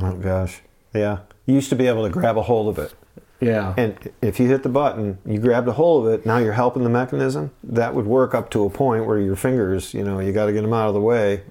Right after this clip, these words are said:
Speaker 2: Yeah.
Speaker 1: So it might not go all the way up, but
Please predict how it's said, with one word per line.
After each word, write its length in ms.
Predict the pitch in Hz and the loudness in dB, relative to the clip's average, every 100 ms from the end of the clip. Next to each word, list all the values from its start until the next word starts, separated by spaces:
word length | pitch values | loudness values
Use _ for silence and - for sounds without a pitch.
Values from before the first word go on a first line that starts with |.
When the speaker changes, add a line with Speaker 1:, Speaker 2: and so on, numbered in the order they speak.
| - | -4
Speaker 2:
Yeah. 360 | 113 113 101 95 - - | 0 0 -2 -8 -16 -12
Speaker 1:
So 100 | - | -4
it 60 | |
might 160 | 110 131 | 0 2
not 120 | 135 | 2
go 220 | 131 127 | 4 6
all 140 | 131 131 | 4 4
the 60 | |
way 220 | 120 113 127 | 4 4 4
up, 380 | 143 92 - - - _ _ _ _ - | 2 -2 -8 -20 -20 _ _ _ _ -6
but 300 | 120 104 - | -2 -2 -4